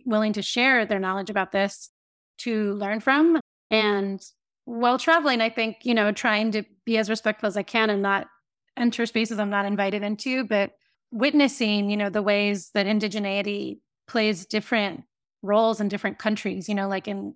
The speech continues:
the country where my dad's from, Ecuador, the indigenous population is really high. It's much higher than in other places. And it's much more present, like in the mountains and where he's from, you see people still dressed in traditional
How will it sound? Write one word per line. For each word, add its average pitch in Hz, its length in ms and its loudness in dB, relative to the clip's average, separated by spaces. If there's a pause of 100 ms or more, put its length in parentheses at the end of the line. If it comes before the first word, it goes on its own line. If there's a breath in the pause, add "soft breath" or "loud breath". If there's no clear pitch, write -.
(220)
the 220 80 -2
country 226 320 -2
where 208 80 0
my 196 140 -4
dad's 262 280 0
from, 208 260 -2
Ecuador, 196 580 0 (480)
the 226 140 0
indigenous 247 340 -2
population 220 440 0
is 180 140 -2
really 202 200 -2
high. 190 360 0
It's - 220 -8
much 208 180 -4
higher 196 360 0
than 196 380 -10 (240)
in 214 120 0
other 208 200 2
places. 214 560 -2
And 240 240 0
it's 240 180 -6
much 254 180 -4
more 277 120 2
present, 240 500 -2
like 196 200 -6
in 196 280 -6 (280)
the 226 60 0
mountains 240 500 2
and 202 80 -6
where 190 100 -2
he's 202 180 -4
from, 190 420 -2 (300)
you 214 80 -4
see 269 160 -4
people - 260 -4
still 214 240 -8
dressed - 480 -2
in 233 160 -4
traditional 202 720 -4